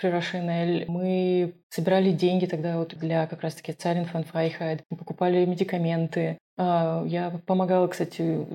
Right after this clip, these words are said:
тоже другим потом людям вывозить их родственников, узнавать про и-, их whereabouts и всё такое. То есть мне нужно было что-то делать. Понятное дело, как бы я читала эти новости, у меня был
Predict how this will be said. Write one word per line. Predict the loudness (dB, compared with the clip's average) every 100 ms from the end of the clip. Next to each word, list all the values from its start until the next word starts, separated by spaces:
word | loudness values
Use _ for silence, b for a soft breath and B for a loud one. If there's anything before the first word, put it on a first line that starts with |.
| -4
тоже | -2 -2
другим | 0 0 0
потом | 0 0 2
людям | 2 2 0 -2
вывозить | -2 0 0 0 -6
их | 0
родственников, | 4 4 2 -4 -4 -8
узнавать | -4 -2 -2 -2
про | -4 -2
и-, | -4 -8 -6
их | -6 -6 -10 -14 -20 _ 0
whereabouts | 2 2 2 2 0 -4
и | -12
всё | -8
такое. | -8 0 2 2 B B
То | -4
есть | 0
мне | 4 6
нужно | 6 6
было | 2 0
что-то | 0 2 2
делать. | 2 -2 -2 -4
Понятное | 0 2 2
дело, | 2 2 0
как | -2 -2
бы | -2
я | -2
читала | -2 -2
эти | 0
новости, | 2 2 0 -2
у | -2
меня | 0 0 0 -2 -2 -4 -4 -8
был | -4 0 0 0 -4